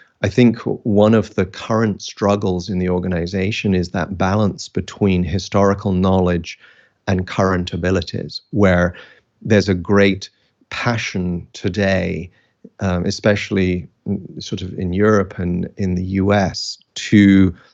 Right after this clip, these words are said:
learn to roll, to get the next greatest roll. And that's just one part of a very large culture,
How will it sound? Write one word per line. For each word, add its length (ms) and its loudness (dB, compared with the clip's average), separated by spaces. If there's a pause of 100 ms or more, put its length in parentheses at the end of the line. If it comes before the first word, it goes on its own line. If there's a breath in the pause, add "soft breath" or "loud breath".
learn 300 2
to 140 0
roll, 600 2 (140)
to 140 -4
get 200 -2
the 60 0
next 320 -2
greatest 480 0
roll. 420 0 (720 soft breath)
And 100 6
that's 140 2
just 240 -2
one 500 4
part 580 0
of 120 -6
a 80 -2
very 400 -2
large 480 -2
culture, 640 -4